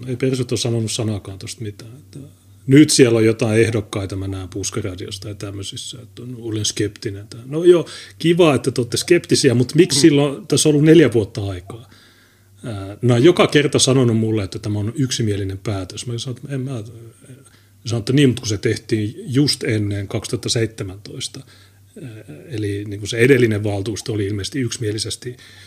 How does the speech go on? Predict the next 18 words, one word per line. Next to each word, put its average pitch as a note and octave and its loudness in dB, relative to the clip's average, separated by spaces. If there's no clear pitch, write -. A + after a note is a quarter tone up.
hyväksynyt B2+ 2
tämän G#2 -2
idean, G2+ -2
että F#2 -14
haetaan A2 -2
Euroopan A#2+ 6
unionin G2+ -2
kulttuuripääkaupungiksi. G#2+ -4
Se - 2
on F#3+ 8
huijaus, F#3+ 6
se D3+ -2
on C3 -4
puhdas G3 6
kusetus. C#3 0
Se, - -10
niin B2 -6
kuin A#2 -12